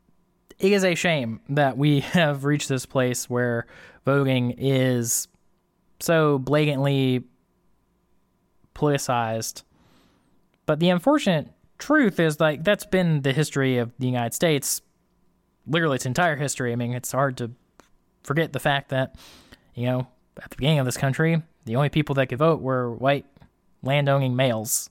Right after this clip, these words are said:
And so we typically go through these cycles and fights where the right to vote gets expanded and people fight about it and push the ball forward. And so the important thing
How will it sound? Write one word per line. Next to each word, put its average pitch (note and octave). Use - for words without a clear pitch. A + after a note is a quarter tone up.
And A#2+
so B2+
we C3+
typically D#3
go D3
through D3+
these D3+
cycles D3
and B2+
fights -
where B2
the A#2+
right C3+
to -
vote C#3+
gets B3
expanded F3+
and A2+
people -
fight F#3+
about D#3
it C#3
and B2
push D3+
the C#3
ball C3
forward. C3+
And C3+
so D3+
the C#3+
important G3+
thing C3+